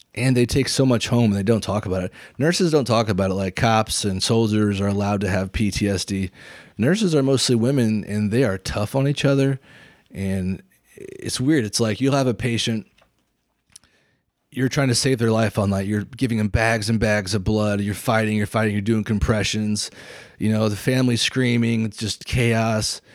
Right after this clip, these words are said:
You're just so tired and hot. It's three A M and all your friends are asleep and blah, blah, blah. The person dies. The people come, clean the room. Two hours later, you got a new patient rolling in.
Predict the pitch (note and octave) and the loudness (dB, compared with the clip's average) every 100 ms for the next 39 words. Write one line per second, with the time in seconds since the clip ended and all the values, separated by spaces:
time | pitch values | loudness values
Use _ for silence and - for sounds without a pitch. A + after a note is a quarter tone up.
0 | - _ _ A2+ B2 G#2+ - - C#3+ A#2+ | -20 _ _ -2 0 0 -2 0 0 0
1 | A#2+ A2+ A2+ G#2+ G2 A2+ A2+ A2 F#2 G2 | 0 2 2 0 0 0 0 -2 -6 -10
2 | - - C3+ B2+ A#2 A2+ A2+ A2+ A2 A2 | -8 -2 0 0 0 0 2 2 2 2
3 | A2 G#2+ - A2 G#2+ G#2+ G#2+ - - A2 | 0 0 0 0 0 0 -2 -2 -2 -2
4 | G#2+ G#2 G#2 G2+ G#2+ G#2 G#2+ G#2 G#2+ G#2+ | -2 -2 -2 -2 0 0 0 0 0 0
5 | G#2+ G#2 - - - A2+ D#3+ D3+ C#3+ B2 | 0 -4 -12 -20 -6 -2 0 0 0 2
6 | A#2+ A#2+ A#2+ A2+ - A2 B2 A#2+ - A#2+ | 2 2 2 0 -4 -4 -2 -2 -2 0
7 | A#2 A2 - C3 A#2+ A2 A#2 A2+ - C3+ | 2 0 0 0 2 2 2 0 0 0
8 | B2 A2+ G#2+ G2+ A2 A2 A2 G#2+ G#2 A2 | 2 2 2 0 2 2 2 2 2 2
9 | - A2+ - - G#2+ G#2 G#2 G#2 G#2 G2+ | 2 0 -2 -2 0 2 2 2 0 -2